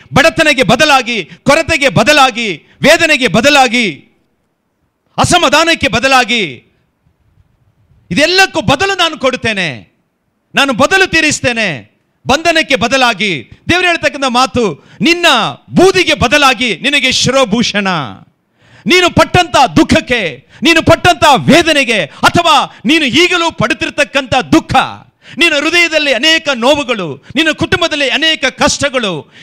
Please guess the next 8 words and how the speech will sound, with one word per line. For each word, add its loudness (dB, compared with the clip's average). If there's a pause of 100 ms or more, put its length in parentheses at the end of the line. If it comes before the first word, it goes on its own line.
ಈ 0
ವೇದನೆಗೋಸ್ಕರ, -2 (100)
ಈ -4
ವೇದನೆ -2
ಅನ್ನತಕ್ಕಂಥ -6
ಬೂದಿಯನ್ನ -4 (720)
ಬದಲಾವಣೆ 0
ಮಾಡಿ -2